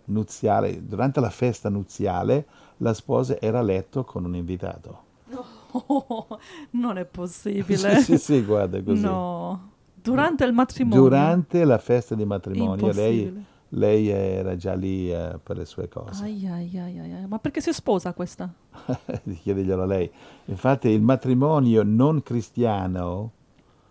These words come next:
Speaker 1: per inciso, non è matrimonio. Nessuno si sposa nel mondo se non è cristiano. Fanno finta, imitano la Bibbia, imitano i comandamenti di Dio,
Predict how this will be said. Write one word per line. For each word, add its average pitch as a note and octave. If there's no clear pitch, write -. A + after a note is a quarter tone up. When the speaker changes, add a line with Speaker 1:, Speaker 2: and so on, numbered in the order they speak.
Speaker 1:
per F#2
inciso, G2
non G#2
è G#2
matrimonio. G2
Nessuno D3
si A2+
sposa G#2+
nel G2
mondo F#2
se F2+
non F#2
è F#2
cristiano. -
Fanno F#2+
finta, A#2+
imitano A#2
la G2+
Bibbia, A2
imitano A2+
i G#2+
comandamenti G#2
di F#2+
Dio, A2+